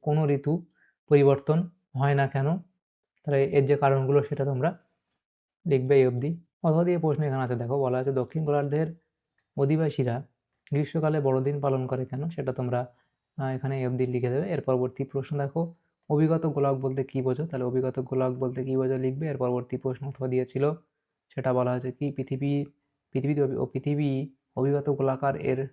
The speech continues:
সপক্ষে তিনটি প্রমাণ দাও। আহ, তাহলে এর যে সপক্ষে তিনটি প্রমাণ তোমরা এখানে লিখবে। এর পরবর্তী যে প্রশ্নগুলো দেওয়া হয়েছে দেখো,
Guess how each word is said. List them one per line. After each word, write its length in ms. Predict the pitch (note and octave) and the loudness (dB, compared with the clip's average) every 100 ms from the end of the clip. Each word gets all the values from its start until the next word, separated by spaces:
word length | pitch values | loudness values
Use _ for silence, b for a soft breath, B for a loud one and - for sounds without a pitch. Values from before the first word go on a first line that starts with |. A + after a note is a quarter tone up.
| _ | _
সপক্ষে 480 | - - C3 - C#3 | -6 -2 -2 -2 -4
তিনটি 420 | C3 C3 B2+ C3+ - _ _ _ _ - | -2 -4 -2 -4 -6 _ _ _ _ -4
প্রমাণ 360 | B2+ B2 A#2+ | 0 0 -2
দাও। 200 | A#2+ B2 D3+ - _ _ _ _ _ _ | 0 0 0 -6 _ _ _ _ _ _
আহ, 240 | B2+ B2 B2 | -6 -4 0
তাহলে 240 | B2 B2 | 2 2
এর 280 | - B2+ A#2+ | 0 0 0
যে 220 | B2+ B2+ | 0 0
সপক্ষে 400 | B2+ A#2+ B2 - | -2 -6 -6 -6
তিনটি 240 | - C3 B2 | -4 -4 -2
প্রমাণ 340 | B2 B2 A#2+ | -2 -2 -4
তোমরা 280 | A#2+ C3 E3+ - _ _ _ _ - | -6 -6 -8 -10 _ _ _ _ -12
এখানে 300 | B2+ B2+ C#3 E3+ _ _ - | -6 -4 -4 -6 _ _ -6
লিখবে। 300 | A#2+ A#2 A#2 C#3 | -4 -4 -6 -6
এর 140 | C3+ | -6
পরবর্তী 420 | C3 C3 C3+ C3+ C3+ | 0 0 0 -2 -4
যে 120 | C3+ | -2
প্রশ্নগুলো 480 | C3+ A#2+ C3+ C3 C3 | -2 -4 -4 -2 0
দেওয়া 180 | B2+ | 2
হয়েছে 160 | B2+ B2 | 0 0
দেখো, 380 | B2+ - E3+ | -4 -4 -6